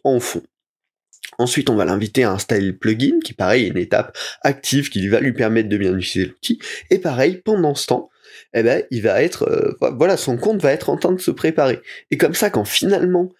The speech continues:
il va arriver à l'outil qu'il recherchait, à la barre de recherche, il aura eu le temps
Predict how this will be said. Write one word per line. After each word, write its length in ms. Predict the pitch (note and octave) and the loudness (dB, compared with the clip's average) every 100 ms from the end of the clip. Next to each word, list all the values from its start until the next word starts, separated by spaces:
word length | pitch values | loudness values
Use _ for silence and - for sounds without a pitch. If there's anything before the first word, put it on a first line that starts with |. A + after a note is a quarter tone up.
| _ | _
il 140 | - A2 | -4 0
va 140 | A2+ | 2
arriver 480 | A#2 A#2 A2 C3 C3+ | 2 0 2 0 0
à 220 | - A2 A2+ | 2 2 2
l'outil 460 | G#2+ G#2 - B2 | 0 -6 -4 -4
qu'il 160 | B2 - | -2 -2
recherchait, 420 | B2 - - G#3 | -2 -2 -2 0
à 60 | G#3 | 2
la 120 | A#2 | 2
barre 180 | G#2 F#2+ | 2 2
de 80 | |
recherche, 480 | F2 G2 - C#4+ - | 0 0 0 0 -2
il 60 | - | 0
aura 140 | G2 | 2
eu 100 | G#2 | 0
le 80 | G#2+ | 0
temps 220 | B2 D3 | 0 -2